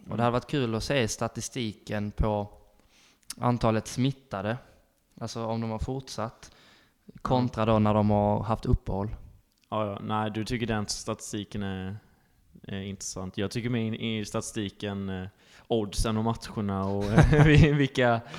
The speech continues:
Speaker 2: vilka som är starka på hemmaplan. Det har ju varit bra att veta de senaste veckorna.
Speaker 1: Ja, men verkligen. Men, eh, jag tror att man kör många bortasegrar nu när, eh, Bundesliga drar igång.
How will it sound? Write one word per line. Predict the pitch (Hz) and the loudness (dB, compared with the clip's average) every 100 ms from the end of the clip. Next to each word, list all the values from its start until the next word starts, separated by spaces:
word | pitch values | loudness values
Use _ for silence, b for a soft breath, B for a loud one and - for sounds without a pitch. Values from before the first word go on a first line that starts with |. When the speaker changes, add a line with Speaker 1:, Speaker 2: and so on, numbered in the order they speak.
| 175 | -2
Speaker 2:
vilka | - 139 127 127 | 2 2 2 0
som | 120 127 | 2 0
är | |
starka | - 117 - | 2 2 4
på | 107 | 4
hemmaplan. | 120 110 101 - 104 | 4 4 0 0 0
Det | 110 | 0
har | 110 | 0
ju | |
varit | 104 - - B B B B B B B | -2 -6 -14 B B B B B B B
bra | - 113 | 4 6
att | 113 | 6
veta | 113 110 | 6 4
de | 101 104 | 0 0
senaste | 120 107 104 | 0 0 -2
veckorna. | 110 - 98 95 - - - - - - - | -4 -4 -6 -4 -4 -6 -10 -14 -16 -8 0
Speaker 1:
Ja, | 113 | 2
men | 110 | 2
verkligen. | 110 113 110 101 101 - | 4 2 0 -4 -6 -6
Men, | 110 110 107 107 | -2 0 0 0
eh, | 107 107 107 - b b b b b b _ - | 2 0 -2 -6 b b b b b b _ -20
jag | - - - | -12 -10 -6
tror | 127 110 | -2 -2
att | 110 | 0
man | 110 | 0
kör | - 120 | 2 4
många | 117 117 107 | 4 4 4
bortasegrar | 120 120 - 104 107 101 104 | 4 2 -2 -6 -4 -2 0
nu | 117 110 | 2 4
när, | 107 104 101 | 2 2 0
eh, | 104 | -2
Bundesliga | 104 107 101 98 104 101 | 0 0 0 -2 -2 0
drar | 101 | 0
igång. | 101 95 | 0 -2